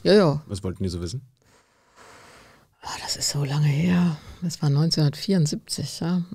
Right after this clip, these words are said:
Speaker 1: Ähm, <laughs> jedenfalls haben sie mich genommen.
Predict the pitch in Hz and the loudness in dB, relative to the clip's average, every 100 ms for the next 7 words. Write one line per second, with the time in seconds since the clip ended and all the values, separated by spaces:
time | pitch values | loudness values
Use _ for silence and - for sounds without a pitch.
0 | - 165 165 170 - - - - - _ | -6 -2 2 0 -2 -12 -14 -16 -20 _
1 | - - - - _ _ - 214 262 214 | -20 -20 -20 -20 _ _ 0 4 6 6
2 | 214 214 208 214 202 247 240 180 | 6 4 4 4 4 6 4 2